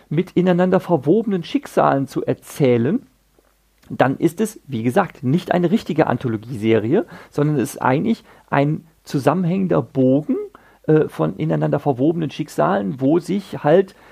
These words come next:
die Kamera jeweils einer anderen Figur zuwendet. Ähm, aber die hängen ja alle miteinander zusammen. Die sind ja alle miteinander verquickt, die Figuren. Und, ähm,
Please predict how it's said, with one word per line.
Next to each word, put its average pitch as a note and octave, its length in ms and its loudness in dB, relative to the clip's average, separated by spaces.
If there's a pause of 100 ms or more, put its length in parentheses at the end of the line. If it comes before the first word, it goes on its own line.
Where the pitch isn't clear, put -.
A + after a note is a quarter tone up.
(140)
die D#3 120 -2
Kamera D#3 600 2
jeweils D3+ 480 -2
einer D#3 220 -2
anderen F#3 300 0
Figur C#3 480 0
zuwendet. C#3 680 0 (240)
Ähm, D#3 340 2 (220)
aber C#3+ 160 -2
die D3 80 -2
hängen E3+ 160 -2
ja F3+ 140 4
alle F#3 160 2
miteinander F#3 380 -2
zusammen. E3+ 540 -2
Die - 40 -20
sind B2 100 -8
ja D3 60 -2
alle E3 100 -2
miteinander D#3 380 -2
verquickt, - 480 -10 (200)
die C3+ 80 -6
Figuren. B2+ 460 -6 (420)
Und, D#3 320 0
ähm, D3+ 360 4